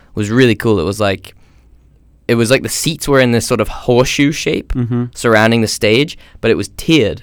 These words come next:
Speaker 1: So it had, like, four, three or four levels that you, like, could just choose where to sit. So I was, like, up at this high level, like, looking down over the stage. It was so cool. And then she appeared, like, above us. So she's, like, running on this, like, platform sort of thing
Speaker 2: Oh.
Speaker 1: that, uh, y-,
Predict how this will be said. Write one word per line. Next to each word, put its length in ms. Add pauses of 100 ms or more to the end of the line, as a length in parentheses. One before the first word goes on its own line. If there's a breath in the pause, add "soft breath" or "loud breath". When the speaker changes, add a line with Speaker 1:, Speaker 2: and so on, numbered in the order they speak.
(120)
Speaker 1:
So 320
it 60
had, 140
like, 240
four, 600
three 180
or 60
four 220
levels 500 (380 soft breath)
that 240
you, 400
like, 320
could 160
just 180
choose 260
where 120
to 60
sit. 260 (260 soft breath)
So 140
I 20
was, 80
like, 140
up 160
at 60
this 160
high 240
level, 260
like, 140
looking 280
down 240
over 120
the 60
stage. 300 (240 loud breath)
It 80
was 160
so 140
cool. 180
And 160
then 100
she 340
appeared, 340
like, 180
above 380 (100)
us. 460 (240 soft breath)
So 140
she's, 200
like, 140
running 260
on 60
this, 140
like, 180
platform 640 (340 soft breath)
sort 220
of 80
thing 340
Speaker 2:
Oh. 80
Speaker 1:
that, 300
uh, 320 (200)
y-, 140